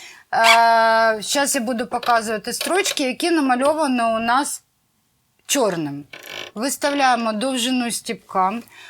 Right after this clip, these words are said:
Хто тільки навчається, диві-, дивіться, дівчата, в інструкції. Або якщо у вас виникли якісь складнощі, будь ласка,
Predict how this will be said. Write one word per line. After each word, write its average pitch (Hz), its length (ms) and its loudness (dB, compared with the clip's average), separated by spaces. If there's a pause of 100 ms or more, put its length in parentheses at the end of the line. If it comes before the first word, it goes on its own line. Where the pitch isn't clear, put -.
Хто - 320 -2
тільки 302 360 -2
навчається, 233 760 0
диві-, 226 340 -2
дивіться, 247 460 -2
дівчата, 220 560 -2
в 214 120 -4
інструкції. 202 760 -4
Або 240 360 0
якщо 247 380 -4
у 262 160 -2
вас 247 260 0
виникли 240 480 -2
якісь 240 320 -6
складнощі, 220 640 -2
будь 202 220 -6
ласка, 220 480 -2